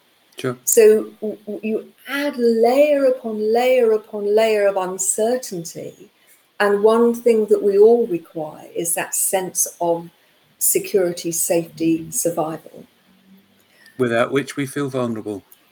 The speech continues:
Speaker 2: Now, I really want to, uh, what we could spend a whole, what, a week
Speaker 1: Oh.
Speaker 2: talking about this.
Speaker 1: Only
Speaker 2: But I
Speaker 1: a
Speaker 2: want
Speaker 1: week.
Speaker 2: only
Speaker 1: Only, o-, o-, only a
Speaker 2: a
Speaker 1: week.
Speaker 2: lifetime, yeah.
Speaker 1: <laughs>
Speaker 2: Uh, but I want to, to broaden it out to different
Speaker 1: Mm.
Speaker 2: sorts of loss.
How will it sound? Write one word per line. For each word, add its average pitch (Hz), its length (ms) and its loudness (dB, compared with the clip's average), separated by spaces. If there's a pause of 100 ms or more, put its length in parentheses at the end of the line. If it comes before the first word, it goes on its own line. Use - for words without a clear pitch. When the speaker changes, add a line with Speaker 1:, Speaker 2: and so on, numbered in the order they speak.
(360)
Speaker 2:
Now, - 400 0 (140)
I 220 140 4
really 277 360 2
want 269 280 0
to, 220 320 -2 (260)
uh, 208 80 -8
what 208 280 2
we 269 100 2
could 277 120 -4
spend 233 260 -2
a 220 40 -6
whole, 214 560 0 (260)
what, 196 300 -12
a 170 40 -6
week 190 520 -8
Speaker 1:
Oh. 165 80 -2
Speaker 2:
talking 165 200 -10
about 165 280 -6
this. - 280 -6 (360)
Speaker 1:
Only 160 140 4
Speaker 2:
But 277 80 4
I 277 40 6
Speaker 1:
a - 40 6
Speaker 2:
want 185 220 6
Speaker 1:
week. - 80 -16 (360)
Speaker 2:
only 220 200 2
Speaker 1:
Only, 208 280 2
o-, - 160 0 (100)
o-, 202 80 -4 (120)
only 202 260 2
a 208 40 6
Speaker 2:
a - 40 6
Speaker 1:
week. 240 80 2
Speaker 2:
lifetime, - 500 0 (200)
yeah. - 260 -4
Speaker 1:
<laughs> - 40 0 (240)
Speaker 2:
Uh, - 560 -6
but 262 140 6
I 254 60 8
want 269 360 2
to, 330 340 -4 (100)
to 233 80 -8
broaden 220 440 0
it 196 160 -8
out 175 280 -12
to - 280 -14
different 254 380 -4
Speaker 1:
Mm. - 60 -6
Speaker 2:
sorts - 320 -8
of 165 100 -16
loss. - 540 -12